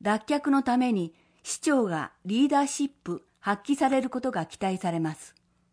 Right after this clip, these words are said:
我が町藤井寺の現状や未来を憂い、危機感を持ち、市長に立とうと決心された時の、初心、初めの心と、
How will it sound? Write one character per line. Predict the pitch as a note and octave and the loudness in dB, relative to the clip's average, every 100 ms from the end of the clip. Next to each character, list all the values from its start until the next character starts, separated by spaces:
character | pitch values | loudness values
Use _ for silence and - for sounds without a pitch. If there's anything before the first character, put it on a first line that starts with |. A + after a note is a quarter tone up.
| _ _ _ _ _ _ _ _ _ _ - | _ _ _ _ _ _ _ _ _ _ 2
我 | A#3+ D#4 | 6 6
が | C#4+ | 6
町 | A#3+ A3+ G3 | 4 0 -6
藤 | F3+ G#3 C4 C#4+ | -4 0 2 2
井 | |
寺 | A#3 G3+ | 2 2
の | F#3 | 0
現 | E3+ F#3 G#3+ | 0 0 0
状 | G3+ G3+ | 0 0
や | F#3+ F3 - | 0 -2 -4
未 | - C#4 | 0 2
来 | C#4 B3+ F#3+ | 4 2 0
を | D#3+ | -2
憂 | E3 F#3+ | -2 -2
い、 | D3 - _ _ _ _ _ - | -4 -10 _ _ _ _ _ -10
危 | A#3 | -4
機 | D#4 | -2
感 | D4+ B3 G3+ | 2 2 2
を | |
持 | E3+ F3+ | 0 -2
ち、 | - D3+ - _ _ _ | -4 -8 -8 _ _ _
市 | - - | -14 -4
長 | D4+ C#4 | 2 2
に | A#3 | 2
立 | G#3+ G3+ | 0 -2
と | C4 | 0
う | B3 | -2
と | G#3 | -4
決 | - D4+ | -4 -4
心 | C#4+ C4 A#3 | -2 -2 -2
さ | G3+ | 0
れ | G#3+ | -2
た | G#3 G#3 | -4 -4
時 | G3+ G3 | -4 -2
の、 | D#3+ D3+ - _ _ _ _ | -2 -4 -8 _ _ _ _
初 | - - C4 | -4 2 2
心、 | - D#4 C#4+ B3+ - _ _ _ _ _ _ _ _ | 2 2 2 2 -2 _ _ _ _ _ _ _ _
初 | - A#3+ A#3+ D#4 | 0 0 6 6
め | D4 | 8
の | C#4 | 4
心 | C4+ A#3+ B3 B3 D3+ A#2+ _ _ _ _ - | 2 -2 0 0 0 -4 _ _ _ _ -6
と、 | A3 G3+ | -4 -4